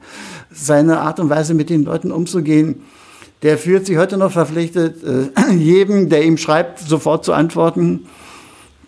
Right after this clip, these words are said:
Ein kleines Geheimnis, der hat zu seinem achtzigsten Geburtstag so viele Briefe gekriegt, Hunderte, wenn nicht Tausende von Briefen, die wollte er, da will er alle, äh,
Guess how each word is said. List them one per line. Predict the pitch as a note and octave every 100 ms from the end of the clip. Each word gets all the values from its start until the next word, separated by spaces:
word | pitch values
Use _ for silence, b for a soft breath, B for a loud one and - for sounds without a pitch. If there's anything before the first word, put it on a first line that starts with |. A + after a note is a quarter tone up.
| -
Ein | C#3+
kleines | D3+ D3+ D3+
Geheimnis, | D3+ B2 D3 F#3 F#3 -
der | D3
hat | D#3
zu | - E3
seinem | D3 D3+ D#3+
achtzigsten | F3 - F#3 E3 F#3
Geburtstag | E3 D3 D#3+ E3 - D#3
so | B2 A2+ E3+ B3
viele | - G3+ F3+
Briefe | E3+ F3 A3 -
gekriegt, | E3 D#3+ - F3 - -
Hunderte, | C#4 E4+ A3+ G#3 F#3+ F3
wenn | E3+
nicht | E3+ E3
Tausende | D#3 F3+ G#3 F3+
von | F3 E3+
Briefen, | D3 F3+ A3 A3 F3+
die | D#3 D3
wollte | E3 E3 F#3
er, | - B2+
da | B2 C3+
will | E3+ G#3
er | F3+ B2+
alle, | D#3 G#3 G#3 B B B B B B B -
äh, | D#3 D3+ D3+